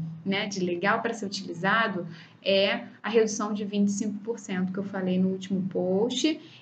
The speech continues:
e a redução de jornada pra vinte e seis horas ou trinta horas, tá bom? Que já é prevista mesmo na legislação trabalhista hoje.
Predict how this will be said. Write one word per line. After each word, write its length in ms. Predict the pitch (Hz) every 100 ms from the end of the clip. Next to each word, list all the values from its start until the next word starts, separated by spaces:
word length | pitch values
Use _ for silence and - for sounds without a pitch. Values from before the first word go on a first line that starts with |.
| -
e 140 | 220
a 60 | 240
redução 420 | 233 - 226 208
de 140 | 214
jornada 520 | 214 233 226 196 196 208
pra 180 | 214 202
vinte 180 | 208
e 40 | 202
seis 260 | 202 202
horas 240 | 196 202 208
ou 100 | 208
trinta 380 | 214 208 226 226
horas, 440 | 151 151 - - - -
tá 60 | -
bom? 200 | 185 202
Que 80 | 196
já 80 | 185
é 60 |
prevista 460 | 180 190 185 175 190
mesmo 320 | 180 175 185
na 120 | 185
legislação 500 | 180 185 185 196 196
trabalhista 580 | 190 190 214 214 208 247
hoje. 400 | 240 147 - -